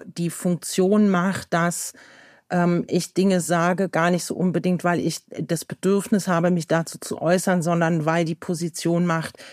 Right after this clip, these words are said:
dass das einfach von außen das anders wahrgenommen wird, ne, so. Äh, aber ansonsten, ja, manchmal, manchmal gibt's solche Fälle, dass Leute sagen,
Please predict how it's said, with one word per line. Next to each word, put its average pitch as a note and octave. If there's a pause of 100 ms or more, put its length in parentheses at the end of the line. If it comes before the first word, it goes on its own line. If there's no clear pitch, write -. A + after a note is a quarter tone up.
(340)
dass E3
das D#3
einfach D#3+
von E3+
außen E3+
das E3
anders D#3
wahrgenommen F#3
wird, F3 (240)
ne, F#3
so. F#3 (420)
Äh, -
aber E3
ansonsten, F#3 (440)
ja, F#3+
manchmal, A3+
manchmal G#3+
gibt's A3
solche G3
Fälle, G3
dass F#3+
Leute F#3+
sagen, F#3+